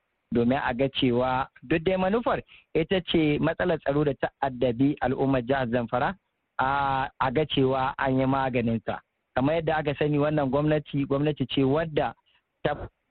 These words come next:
matsalar tsaro matukar muhimmanci domin a, a kare rayuka da dukiyar al'umma. Bisa ga wannan aka kirkiro su domin su ba da kulawa ta musamman ga al'ummar, ga al'ummar su, kuma su ba da gudunmawa wadda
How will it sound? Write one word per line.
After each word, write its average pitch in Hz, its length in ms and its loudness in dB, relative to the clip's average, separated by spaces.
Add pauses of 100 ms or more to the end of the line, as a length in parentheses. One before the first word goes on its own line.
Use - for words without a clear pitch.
(120)
matsalar 147 380 0
tsaro 131 300 0
matukar 151 420 -2
muhimmanci 143 720 0
domin 127 460 2 (380)
a, 127 260 0
a 127 40 -6
kare 147 320 0
rayuka 156 400 0
da 127 80 -2
dukiyar 123 380 0
al'umma. 113 400 -2 (320)
Bisa 156 320 0
ga 135 120 0
wannan 139 300 2
aka 139 160 -4
kirkiro 175 560 0
su 156 160 2 (320)
domin 139 340 2
su 147 80 0
ba 143 180 0
da 135 80 2
kulawa 131 520 0
ta 151 100 -2
musamman 147 540 0 (140)
ga 120 160 0
al'ummar, 143 500 0 (400)
ga 127 140 2
al'ummar 151 500 0
su, 247 160 2 (400)
kuma 165 420 0 (180)
su 135 80 0
ba 170 240 0
da 160 80 2
gudunmawa 139 760 2
wadda 143 320 0